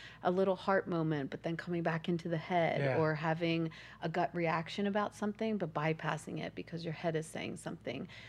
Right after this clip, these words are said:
Speaker 1: The breath, like, work, like, really teaches your body how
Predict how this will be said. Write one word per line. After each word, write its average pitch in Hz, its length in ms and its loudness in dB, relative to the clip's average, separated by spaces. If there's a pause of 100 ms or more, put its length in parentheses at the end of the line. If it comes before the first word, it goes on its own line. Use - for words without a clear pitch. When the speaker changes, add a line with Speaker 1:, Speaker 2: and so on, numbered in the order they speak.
(140)
Speaker 1:
The 160 60 4
breath, 175 460 2
like, 160 240 2
work, 160 320 2
like, 151 180 -2
really 170 280 -2
teaches 160 500 -8
your 147 100 -2
body 156 440 0
how 151 280 -4